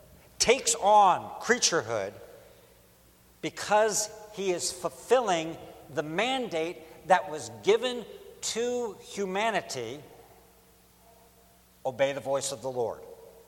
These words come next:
Obey what I have told you to do." But of course, that humility has turned to humiliation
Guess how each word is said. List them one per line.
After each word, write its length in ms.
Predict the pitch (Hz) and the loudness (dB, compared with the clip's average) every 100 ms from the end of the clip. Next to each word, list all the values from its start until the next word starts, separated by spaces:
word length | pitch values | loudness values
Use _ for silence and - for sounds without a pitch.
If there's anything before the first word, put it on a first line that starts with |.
| - - - - - _ _ _ _ _ _ _ _ _ _ _ - | -20 -20 -20 -20 -20 _ _ _ _ _ _ _ _ _ _ _ -18
Obey 680 | 92 - 120 139 160 196 175 - | -16 0 4 6 4 0 -4 -8
what 160 | 135 127 | 0 4
I 120 | 120 | 4
have 240 | 110 110 - | 2 -6 -8
told 420 | - 165 165 - | -2 -2 -2 -4
you 360 | 147 143 143 139 - | -4 -4 -8 -12 -14
to 100 | - 117 | -12 -8
do." 380 | 120 110 87 78 - - - - _ _ _ _ _ _ | -4 -4 -6 -14 -20 -20 -20 -20 _ _ _ _ _ _
But 100 | 117 | -8
of 100 | 117 | -6
course, 420 | - 143 123 - - - - 113 | 0 2 2 0 -6 -14 -6 4
that 600 | 131 127 - - - - | 6 6 -2 -14 -16 -16
humility 800 | - 139 170 175 - 127 120 156 - - - - - _ _ _ - | -10 2 4 4 2 -4 -6 -8 -16 -20 -20 -20 -20 _ _ _ 2
has 260 | 135 127 | 2 4
turned 540 | - 185 208 190 165 151 - | -2 2 2 2 -2 -8 -6
to 280 | - 175 160 | 0 0 0
humiliation 960 | 160 170 160 170 147 175 190 117 98 | -6 -6 -2 -2 2 2 2 -2 -6